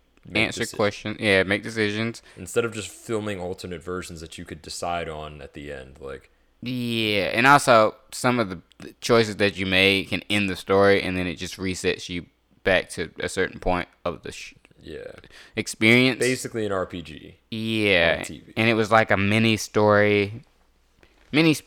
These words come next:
Speaker 2: a bunch of mini stories, and it was kind of annoying, so I was just like, it felt more tedious to get through it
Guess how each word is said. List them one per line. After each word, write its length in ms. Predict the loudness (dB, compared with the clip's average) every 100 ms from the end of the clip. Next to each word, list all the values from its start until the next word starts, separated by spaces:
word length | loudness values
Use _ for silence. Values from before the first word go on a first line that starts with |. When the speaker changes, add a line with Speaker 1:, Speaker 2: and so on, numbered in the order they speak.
| -8 -4
Speaker 2:
a 60 |
bunch 240 | 2 2 2
of 60 |
mini 220 | 2 2
stories, 500 | 0 2 4 4 4
and 80 | -2
it 60 | -4
was 100 | -4
kind 180 | 0 0
of 80 | 0
annoying, 500 | 0 0 2 0 0
so 140 | 4
I 80 | 4
was 140 | 4
just 200 | -2 -4
like, 340 | 0 2 0 -8 -20 -16 -10 -2
it 120 | 0
felt 260 | 4 6 8
more 180 | 6 4
tedious 520 | 2 -2 0 -2 -2
to 120 | -8
get 400 | -10 -4 -4 -4
through 360 | -6 -4 -2 0
it 180 | -2